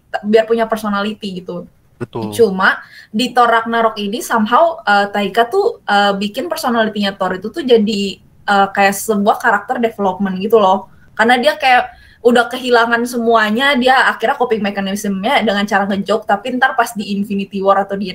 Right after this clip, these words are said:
Speaker 1: Endgame dia juga kayak, eh, sempet ada suicidal juga, kayak maksudnya kayak, eh, ada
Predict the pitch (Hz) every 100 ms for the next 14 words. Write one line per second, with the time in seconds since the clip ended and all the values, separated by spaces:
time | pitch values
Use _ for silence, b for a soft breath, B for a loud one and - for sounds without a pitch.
0 | - 196 185 180 277 254 262 240 226 214
1 | 196 185 180 B B B B _ 214 208
2 | 208 208 - - 214 214 208 208 208 208
3 | 202 208 190 208 196 196 190 180 - -
4 | - 180 196 196 214 220 214 202 226 339
5 | 339 311 - B B B _ _ - -
6 | _ - 285 339 269